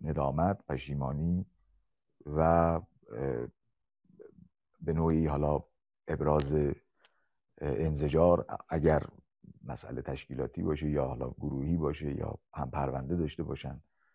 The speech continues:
اه، هیچ کدوم از این متن‌ها رو تایید نمی‌کردیم و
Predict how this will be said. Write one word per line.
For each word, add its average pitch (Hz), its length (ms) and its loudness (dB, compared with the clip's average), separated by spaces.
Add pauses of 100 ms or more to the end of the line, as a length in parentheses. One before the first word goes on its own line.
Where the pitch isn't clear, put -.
(400)
اه، 78 120 -2
هیچ 82 300 -2
کدوم 131 120 -2
از 110 140 2
این 117 80 0
متن‌ها 101 400 2
رو 110 340 2 (1200)
تایید 85 260 0
نمی‌کردیم 113 520 2
و 101 80 0